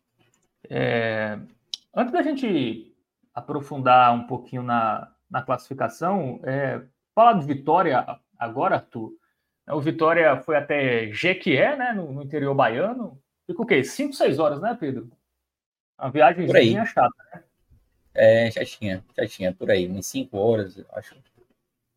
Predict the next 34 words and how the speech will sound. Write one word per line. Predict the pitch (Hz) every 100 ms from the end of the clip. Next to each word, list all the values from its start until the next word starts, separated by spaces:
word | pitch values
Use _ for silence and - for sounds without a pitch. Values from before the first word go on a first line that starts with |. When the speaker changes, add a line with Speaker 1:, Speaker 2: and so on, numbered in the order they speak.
| _ _ _ _ - -
Speaker 1:
É, | 131 117
e | 117 156 247
um | 311 277 214 135
jogo | - 226 226
polêmico, | 220 170 208 294 233
né? | 214
O | 220
Vitória | 190 202 208 196
deu | 160 190
uma | 190 185
poupada | 180 135 165 165
em | 165
alguns | 151 156
jogadores, | 160 143 127 131 185 185 -
porque | - 147 135 156 135
tem | 175 202 127
jogo | 151 147 131 120
na | 123
Copa | - 139
do | 131
Nordeste, | 127 120 143 208
então | - 208 156
tem | 202
uma |
sequência | 196 - 190 185
pesada | 180 143 143 185
também | - 139 160
de | 139
viagens, | 127 120 170 156 123
né? | 143 - _ _
Tem | - 135
Teresina, | 180 180 123 110 156 220 185 135
depois | 135 160 160
tem, | 165 151 120